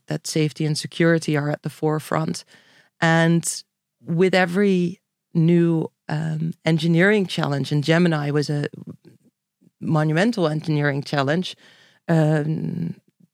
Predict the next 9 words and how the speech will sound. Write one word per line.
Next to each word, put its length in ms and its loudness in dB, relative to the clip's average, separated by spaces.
super 440 2
exciting 880 0
on 200 0
one 220 -2
hand, 300 -4
but 140 -2
it 100 0
also 320 -4
introduces 800 -2